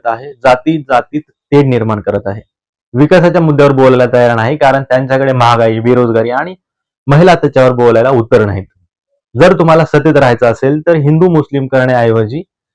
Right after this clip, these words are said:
भारताला डेव्हलपमेंटच्या दिशेने घेऊन जाण्यासाठी काम करा. गोरगरीब जनतेला सन्मान वाढून त्यांचा योग्य दिलासा मिळायला हवा. निवडणुका धर्माच्या नावावर नव्हे, तर बेरोजगारी, महागाई आणि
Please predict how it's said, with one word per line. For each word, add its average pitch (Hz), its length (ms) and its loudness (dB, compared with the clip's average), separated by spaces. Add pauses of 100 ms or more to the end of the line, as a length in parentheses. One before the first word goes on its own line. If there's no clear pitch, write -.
(200)
भारताला 147 440 2
डेव्हलपमेंटच्या 147 680 2
दिशेने 120 520 -4
घेऊन 113 260 -2
जाण्यासाठी 104 480 -4
काम 101 220 -8
करा. 98 180 -10 (120)
गोरगरीब 170 440 4
जनतेला 127 400 0
सन्मान 139 380 0
वाढून 127 360 2
त्यांचा 120 280 -2
योग्य 139 420 2
दिलासा 117 360 -2
मिळायला 110 320 0
हवा. 101 220 -4 (160)
निवडणुका 135 420 2
धर्माच्या 127 440 0
नावावर 110 280 0
नव्हे, 110 200 -4
तर 151 180 -8
बेरोजगारी, 123 600 0
महागाई 117 400 -4
आणि 135 240 -6